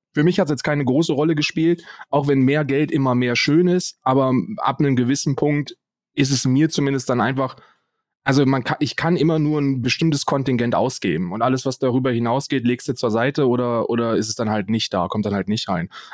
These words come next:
Aber für viele ist das sehr, sehr schwierig und jetzt gibt's dann so Gerüchte,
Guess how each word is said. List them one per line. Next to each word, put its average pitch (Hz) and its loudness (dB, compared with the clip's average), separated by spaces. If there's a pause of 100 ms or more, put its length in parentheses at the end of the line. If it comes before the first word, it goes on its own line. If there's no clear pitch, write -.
Aber 147 0
für 165 0
viele 226 2
ist 214 -2
das 175 0
sehr, 160 0
sehr 151 2
schwierig 143 0
und 110 -4
jetzt 131 -4
gibt's - -6
dann 131 2
so 127 0
Gerüchte, 127 -2